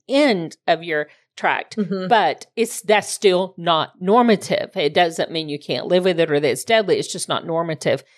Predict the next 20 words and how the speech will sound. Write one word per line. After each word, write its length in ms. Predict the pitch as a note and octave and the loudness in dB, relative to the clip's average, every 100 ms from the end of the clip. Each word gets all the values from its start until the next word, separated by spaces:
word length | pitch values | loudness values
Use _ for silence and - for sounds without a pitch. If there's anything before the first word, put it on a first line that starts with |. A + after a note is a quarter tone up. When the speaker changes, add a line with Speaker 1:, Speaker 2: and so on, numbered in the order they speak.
| - - - | -20 -20 -4
Speaker 1:
And 320 | G3+ F3+ F3 - | 0 0 -2 -6
you 120 | G3 | -6
need 200 | G#3 B3+ | -4 -4
to 60 | A3+ | 0
be 120 | G#3+ | 2
aware 300 | F3+ D#3+ F3+ | 2 2 2
of 100 | F3+ | 2
things 200 | D#3+ D3+ | -4 -4
like 160 | D#3+ D#3+ | -4 0
that 200 | D#3 - | -2 0
that 140 | D#3+ | 0
are 120 | D#3 | 0
just, 640 | D#3 D3+ F#3+ D#3+ F#3 - D#3 | -2 -6 -2 -2 -2 -6 -10
there's 220 | D#3+ - | -10 -10
never 360 | E3 E3 E3+ F3 | -6 0 2 2
a 60 | F#3 | -2
time 260 | - D3+ | -4 -4
that 120 | E3 E3 | -4 -2
that's 240 | D3+ - | -4 -4
normal. 480 | D#3+ B2+ D3 - | -4 -4 -6 -10